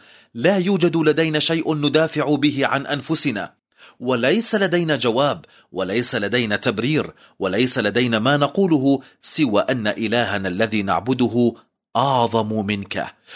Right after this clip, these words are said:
وهو سينجينا من نارك ومن أتون النار، وحتى إن لم يفعل ذلك لن نسجد لهذا التمثال". يا لها من كلمات حازمة، ويا لقوة إيمان هؤلاء الرجال الثلاثة،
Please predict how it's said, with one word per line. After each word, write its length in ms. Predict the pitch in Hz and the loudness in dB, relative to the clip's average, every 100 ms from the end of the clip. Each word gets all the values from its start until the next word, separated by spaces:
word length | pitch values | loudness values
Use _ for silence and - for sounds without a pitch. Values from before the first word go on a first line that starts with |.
| - | -6
وهو 420 | 107 98 117 120 107 | -2 0 4 4 4
سينجينا 840 | 127 107 110 110 95 147 151 135 | 2 0 0 -4 -2 0 2 2
من 240 | 123 113 | 0 0
نارك 500 | 107 123 123 107 110 98 | 2 2 2 0 0 0
ومن 360 | 107 123 135 113 | 2 2 -2 -2
أتون 400 | 135 - 202 175 | -4 2 2 2
النار، 580 | 131 110 131 123 92 - - - - | 0 0 0 0 -4 -10 -20 -20 -4
وحتى 640 | 147 170 - 220 220 - 160 | 0 0 2 0 0 -2 -2
إن 280 | - 180 | 0 0
لم 140 | 180 165 | 0 2
يفعل 320 | 175 147 151 | 0 2 -2
ذلك 540 | 123 117 101 110 - _ _ _ | 2 0 2 -4 -6 _ _ _
لن 480 | 147 139 156 156 117 | -2 2 2 0 0
نسجد 380 | 156 135 120 110 | 0 0 0 0
لهذا 480 | 98 95 92 104 95 | 0 0 -2 -2 -2
التمثال". 600 | - 104 - 98 76 - _ _ _ _ _ _ - | -6 -10 -4 -4 -4 -10 _ _ _ _ _ _ -2
يا 160 | 160 | 0
لها 240 | 180 156 135 | 2 0 0
من 160 | 127 | -2
كلمات 640 | - 107 95 117 117 107 87 | -2 -4 0 -2 -2 -6 -6
حازمة، 580 | - 95 92 90 78 65 - _ _ _ _ _ _ - | -2 0 0 -2 -6 -12 -14 _ _ _ _ _ _ -2
ويا 380 | 135 196 180 101 | 2 4 2 0
لقوة 640 | 87 - 117 98 - 110 | -4 -2 0 -2 -4 -6
إيمان 380 | 117 107 127 90 | -4 -2 -4 -4
هؤلاء 580 | 82 117 - 113 151 139 | -4 -4 -2 0 2 2
الرجال 460 | 131 127 123 120 98 | 0 0 0 -2 -4
الثلاثة، 560 | - 90 87 - 78 | -8 -6 -6 -8 -14